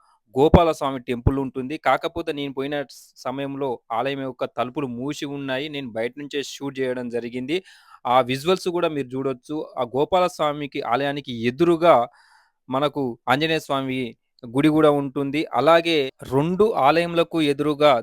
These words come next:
ధ్వజస్తంభాలు, అలాగే శాసనాలు కూడా విడివిడిగా ఉంటాయి. ఈ ఆలయములకు ఎంట్రీ అవ్వడానికి ప్రవేశ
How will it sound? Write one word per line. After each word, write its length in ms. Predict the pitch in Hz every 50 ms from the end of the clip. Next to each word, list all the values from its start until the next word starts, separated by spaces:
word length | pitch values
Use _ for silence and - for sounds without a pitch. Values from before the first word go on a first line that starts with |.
| 113 110
ధ్వజస్తంభాలు, 760 | 117 117 120 143 139 - 156 147 151 147 143 143 143 139 147 151 - _ _ _ _ _ -
అలాగే 440 | 120 127 127 127 131 123 139 135 123 110 113 - _ _ _ _ _ _ _ _ _ -
శాసనాలు 640 | - - 135 135 165 160 - 180 180 175 170 170 165
కూడా 340 | 151 147 151 151 147 151 151 143 - _ _ _ -
విడివిడిగా 500 | 123 127 139 143 156 156 147 143 147 143 139 135
ఉంటాయి. 440 | 131 131 120 - 135 127 123 127 139 151 - _ _ -
ఈ 100 | 143 147 156 175 - 123
ఆలయములకు 560 | 131 151 165 175 175 170 170 165 - _ 165 165 156 135 127 131
ఎంట్రీ 240 | 156 156 - 175
అవ్వడానికి 600 | 151 135 135 147 151 147 147 147 147 139 - - 143
ప్రవేశ 360 | - - 127 127 143 151 -